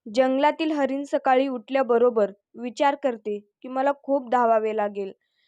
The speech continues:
नाहीतर सिंह मला मारून खाईल. आणि सिंह सकाळी उठल्याबरोबर विचार करतो की मला हरिणीपेक्षा जास्त धावावे लागेल,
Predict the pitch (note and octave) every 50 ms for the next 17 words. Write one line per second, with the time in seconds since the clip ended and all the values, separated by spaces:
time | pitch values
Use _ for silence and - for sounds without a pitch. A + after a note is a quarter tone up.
0 | _ _ - B3 B3 B3+ C4 C4 B3+ - D4+ D#4 D4+ - - C#4 C#4 C#4 D4 D4
1 | C#4+ C#4+ C#4 C4 C4+ C#4 C#4+ C#4 C4 A#3+ A#3 A#3 B3 B3 A#3+ - A#3+ A3+ G#3 G3+
2 | F#3+ F#3+ - _ _ _ _ _ _ _ - - B3+ C4+ C#4+ C#4 - - D4 D4+
3 | D#4 E4 E4 E4+ E4 F4 D#4 D4+ D4 C4+ C#4 D4 - - B3 A3+ - C4+ C#4 C4+
4 | A#3+ C#4 C4 C#4 C4+ C#4 C4 C4 A#3+ A#3 G#3+ C4+ C4 B3 B3+ - B3 A3 G#3+ G#3
5 | G#3 F#3+ F#3 - _ _ - B3+ C4 C4+ C4+ C#4+ C#4+ C#4 C4 B3 A#3 A#3+ A#3+ B3
6 | C4 C4+ - C#4 C#4 C#4 - D4 C#4+ A3+ A#3+ A#3 B3 C4 - - C#4 A3 B3 B3
7 | A#3 A3+ A3 G#3+ A3 G#3+ G#3+ G3+ G3 F#3+ G3 F#3 F3+